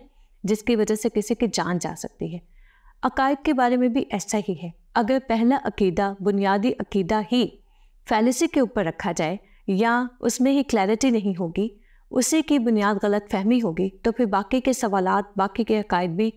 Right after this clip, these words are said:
इसी तरह से होंगे। और फिर जिस तरह से बिल्डिंग जाने नुकसान कर सकती है, इसी तरह की फैलेसीज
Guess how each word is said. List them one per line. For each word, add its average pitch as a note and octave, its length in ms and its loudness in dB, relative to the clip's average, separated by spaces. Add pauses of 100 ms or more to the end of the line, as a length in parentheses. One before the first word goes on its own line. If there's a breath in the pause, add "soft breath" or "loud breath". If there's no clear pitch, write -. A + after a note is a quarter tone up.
(300 soft breath)
इसी C4 200 0
तरह G#3 300 -2
से F#3+ 140 -4
होंगे। F3 320 -6 (400 soft breath)
और A3 60 2
फिर C4+ 160 0
जिस B3 240 0
तरह C4+ 160 0
से C4 140 -2
बिल्डिंग G#3 440 2
जाने G3+ 280 2
नुकसान A3+ 400 0
कर A3 120 0
सकती G#3+ 420 -4
है, A#3+ 200 -2
इसी A3+ 180 -2
तरह A3 260 0
की A#3+ 100 0
फैलेसीज G#3+ 640 0